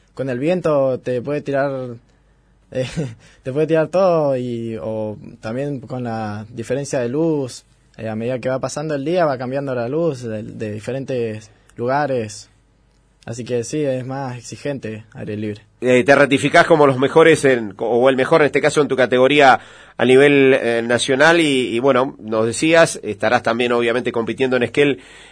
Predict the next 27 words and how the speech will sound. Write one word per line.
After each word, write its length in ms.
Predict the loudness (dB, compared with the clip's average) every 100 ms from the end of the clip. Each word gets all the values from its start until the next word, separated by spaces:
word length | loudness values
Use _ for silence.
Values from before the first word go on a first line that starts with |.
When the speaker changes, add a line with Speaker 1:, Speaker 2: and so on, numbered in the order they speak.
| -4
Speaker 2:
eh, 180 | 2 2
al 180 | 4 4
aire 200 | 4 4
libre 240 | 4 4
en 80 | 2
diciembre. 560 | 0 2 2 4 2
¿Qué 140 | 2 4
hay 240 | 4 4
en 100 | 2
el 80 | 2
medio? 240 | 2 2
¿Qué 140 | 0 0
competencias 520 | 0 0 0 0 0
tenés 260 | -2 -2 -2
en 120 | -2
vista? 460 | -4 2 2 2 -2 -6
Pensando 460 | -6 -2 -2 -2
también 320 | -2 0 0 0
en, 220 | 0 -2
en 140 | -4
el 120 | -6
plano, 600 | -2 0 2 0 0 -2 -4
eh, 200 | -4 -4
nacional 500 | -4 -4 2 2 2
y 60 |
regional, 440 | 0 -2 -2 0 -2
¿no? 180 | -6